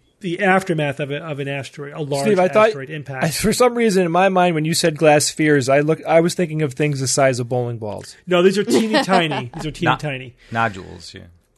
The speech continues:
Speaker 1: Yeah. Not microscopic. I mean, sometimes I get they could be, but they're, like, marble or smaller size, like pea size, you know, just teeny tiny. So what, what De Palma found and this is cool, check this out.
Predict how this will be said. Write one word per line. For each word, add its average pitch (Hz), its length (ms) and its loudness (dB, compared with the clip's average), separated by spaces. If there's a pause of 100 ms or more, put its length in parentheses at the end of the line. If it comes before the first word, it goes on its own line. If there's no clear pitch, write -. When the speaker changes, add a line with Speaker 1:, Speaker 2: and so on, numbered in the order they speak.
(140)
Speaker 1:
Yeah. 147 360 0 (400)
Not 233 260 2
microscopic. 165 840 0 (300)
I 180 60 -2
mean, 165 120 0
sometimes 214 360 0
I - 20 -4
get 160 160 -4
they 160 100 -4
could 196 240 -2
be, 143 140 -4
but 135 160 -6
they're, 147 180 -2
like, 147 240 -6
marble 143 360 -2
or 135 140 -2
smaller 127 440 -10
size, 131 360 -14
like 123 120 -16
pea 170 220 -6
size, 131 480 -8
you 135 40 -14
know, 120 60 -14
just - 260 -18
teeny 147 300 -12
tiny. 127 320 -14 (380)
So 185 180 0
what, 190 320 2
what 180 300 -2
De 165 80 -2
Palma 277 480 0
found 151 800 -4 (220)
and 160 140 -6
this 190 160 -2
is 180 60 -10
cool, 139 360 -2
check - 280 -6
this 165 200 -10
out. 131 240 -10